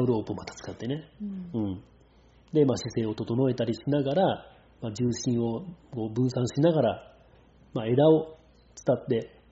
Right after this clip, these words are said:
Speaker 1: 枝先の細いところまで歩いていくとかね。
Speaker 2: うん。
Speaker 1: そんな風なね、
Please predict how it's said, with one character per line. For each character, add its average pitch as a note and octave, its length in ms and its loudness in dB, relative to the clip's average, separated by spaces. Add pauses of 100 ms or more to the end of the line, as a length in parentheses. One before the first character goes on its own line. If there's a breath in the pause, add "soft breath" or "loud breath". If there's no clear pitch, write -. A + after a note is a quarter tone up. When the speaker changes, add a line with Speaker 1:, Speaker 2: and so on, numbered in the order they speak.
(300)
Speaker 1:
枝 C#3 160 2
先 D3 260 -2
の D#3 80 4
細 E3 380 2
い - 40 4
と D#3 80 -2
こ D#3+ 60 4
ろ D3 60 4
ま A2 200 0
で A#2+ 80 2
歩 A#2+ 40 2
い A#2 40 -6
て G#2+ 80 -12
い - 20 -10
く - 100 -20
と - 100 -20
か - 100 -14
ね。 C#3+ 140 -10 (140)
Speaker 2:
う G#3+ 40 -8
ん。 F#3+ 240 -8 (300)
Speaker 1:
そ F3+ 140 2
ん F#3+ 40 6
な G3 100 8
風 G3 120 8
な A2 120 2
ね、 G2 180 -10